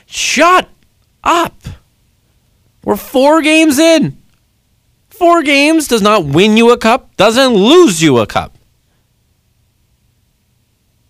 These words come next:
But going on Twitter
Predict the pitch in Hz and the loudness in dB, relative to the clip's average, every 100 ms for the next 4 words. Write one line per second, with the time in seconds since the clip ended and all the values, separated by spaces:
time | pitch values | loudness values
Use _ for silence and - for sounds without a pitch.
0 | _ _ _ _ _ _ _ _ _ _ | _ _ _ _ _ _ _ _ _ _
1 | _ 196 208 247 294 294 285 247 208 202 | _ -4 -2 0 0 0 -2 -4 -4 -2
2 | 101 117 | -2 -6